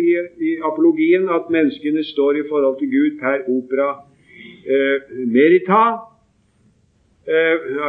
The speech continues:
ved, eh, gjerninger og fortjeneste. Og imot dette står da den evangeliske oppfatning, eh,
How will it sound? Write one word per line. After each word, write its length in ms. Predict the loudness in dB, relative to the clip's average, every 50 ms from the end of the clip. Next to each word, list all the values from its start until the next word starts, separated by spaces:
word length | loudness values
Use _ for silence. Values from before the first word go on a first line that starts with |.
| -2 -2
ved, 340 | 0 2 2 2 2 2 2 2 2
eh, 180 | 4 2 4
gjerninger 500 | 4 4 4 4 2 2 2 2 2 2
og 120 | 2 2 0
fortjeneste. 1160 | -2 -6 -4 -2 -2 0 0 0 -2 0 0 -2 -2 -2 -8 -10 -6 -2 -2 -2 -2 -4 -8 -12 _ _ _ _ _ _ _ _ _ _ _ _ _ _ _ _ _ _ _ _
Og 460 | 0 4 4 4 4 4 2 2 2
imot 420 | 2 4 4 4 4 4 4 4 2 0
dette 340 | -2 -2 -2 -4 -4 -4 -4
står 300 | -2 0 0 0 2 2
da 180 | 2 0 0 0
den 100 | 0 0
evangeliske 800 | 0 0 2 0 2 2 2 2 2 0 0 -2 -2 -4 0
oppfatning, 760 | 0 0 0 -2 -2 -2 -2 -2 -4 -4 -4 -4 -4 -6 -12 -16 -20 _ _ _ _ _ _ _ _ _ _ _ _ _ _ _ _ _ _
eh, 380 | -2 -2 0 0 0 0 0